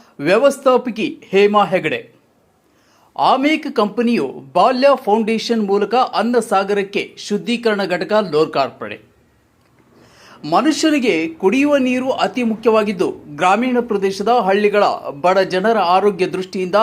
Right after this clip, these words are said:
ಆಮೇಕ್ ಕಂಪನಿಯು ಬಾಲ್ಯ ಫೌಂಡೇಶನ್ ಮೂಲಕ ಶುದ್ಧ ಕುಡಿಯುವ ನೀರಿನ ಘಟಕವನ್ನ ಸ್ಥಾಪಿಸಿ ಜನರ ಯೋಗಕ್ಷೇಮಕ್ಕಾಗಿ ಸದ್ಬಳಕೆ ನೀಡುತ್ತಿದೆ ಎಂದು ಆಮೇಕ್ ಕಂಪನಿಯ ವ್ಯವಸ್ಥಾಪಕಿ ಹೇಮಾ ಹೆಗಡೆ ಹೇಳಿದರು.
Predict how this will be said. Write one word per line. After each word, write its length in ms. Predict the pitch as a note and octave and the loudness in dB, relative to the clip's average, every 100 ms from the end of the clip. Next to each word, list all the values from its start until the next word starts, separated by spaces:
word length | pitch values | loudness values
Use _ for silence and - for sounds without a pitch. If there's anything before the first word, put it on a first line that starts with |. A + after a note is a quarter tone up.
| A#3 - - - - | 2 -2 -20 -10 0
ಆಮೇಕ್ 640 | G3 B3+ C4+ C#4+ C4 - | 2 2 2 0 -4 -4
ಕಂಪನಿಯು 580 | G3 G#3 A#3+ A3+ A3 C3 A2 D#3 | -2 0 -2 0 0 -2 -6 -6
ಬಾಲ್ಯ 320 | D3+ G#3 B3+ C4+ | 0 2 4 2
ಫೌಂಡೇಶನ್ 640 | - G3+ G#3 G#3+ G#3+ A3 | 2 -2 -2 -2 -2 -2
ಮೂಲಕ 300 | F#3+ F#3+ F#3+ G#3+ B3+ B3+ - - _ | 0 -2 0 0 -2 -2 -14 -20 _
ಶುದ್ಧ 280 | - C4+ G#3 | -6 -4 0
ಕುಡಿಯುವ 440 | C#4 C4+ G#3 A#3 A#3 | 0 0 -4 2 2
ನೀರಿನ 340 | A3 G#3+ G#3 | 2 -2 -4
ಘಟಕವನ್ನ 520 | E3+ E3+ G3 G#3 G3 A3+ | -4 -6 -4 -4 -2 -2
ಸ್ಥಾಪಿಸಿ 680 | A#3 F#3 F#3+ F#3+ F3+ - - - C#3 | -2 0 -2 -2 -10 -10 -12 -18 -6
ಜನರ 320 | E3 F3+ A3+ | -2 0 0
ಯೋಗಕ್ಷೇಮಕ್ಕಾಗಿ 1160 | G3 D#3 D#3+ F#3 G#3 - F#3 F#3 - E3+ E3 A#3 | -2 -2 -2 -2 -2 -4 -6 -6 -2 -2 -2 -6
ಸದ್ಬಳಕೆ 640 | G#3+ F#3 E3+ E3 G3 G3 G3 | -6 -6 -4 -2 -2 -2 -4
ನೀಡುತ್ತಿದೆ 460 | F#3 E3 - E3 | -4 -8 -8 -4
ಎಂದು 400 | E3 F#3 D3 - - _ - - | -4 -4 -6 -8 -18 _ -10 0
ಆಮೇಕ್ 600 | G3 B3 C#4+ C#4+ - - | 2 2 -2 -4 -8 -4
ಕಂಪನಿಯ 480 | G3 F#3+ G#3 A3 C3 A#2+ | -4 -2 -2 0 -2 -4
ವ್ಯವಸ್ಥಾಪಕಿ 840 | E3 F#3+ G#3 G#3 F#3 F#3 F#3 B3 B3+ - _ | -2 0 -2 0 0 0 -6 -8 -8 -16 _
ಹೇಮಾ 360 | G3 A#3+ B3 A#3+ | 0 2 2 0
ಹೆಗಡೆ 320 | G3 F3 G#3+ | 0 0 0
ಹೇಳಿದರು. 680 | A3 A#3+ C#3+ A2+ F2+ _ _ | 0 -2 -6 -10 -14 _ _